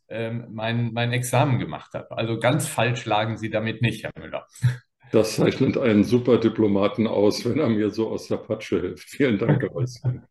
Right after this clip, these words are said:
Speaker 1: <laughs> Gerne.
Speaker 2: Sie, Sie sind seit neunzehn, oder Sie sind neunzehnhundertachtzig in den Auswärtigen Dienst in Deutschland eingetreten. Sie waren im Büro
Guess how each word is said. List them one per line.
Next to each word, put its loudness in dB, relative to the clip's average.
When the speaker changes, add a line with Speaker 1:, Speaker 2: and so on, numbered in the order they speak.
Speaker 1:
<laughs> -20
Gerne. 0
Speaker 2:
Sie, 4
Sie -4
sind 6
seit 6
neunzehn, 4
oder 2
Sie -4
sind 4
neunzehnhundertachtzig -2
in -2
den 0
Auswärtigen -2
Dienst -6
in -4
Deutschland -2
eingetreten. 2
Sie 0
waren 4
im 0
Büro 4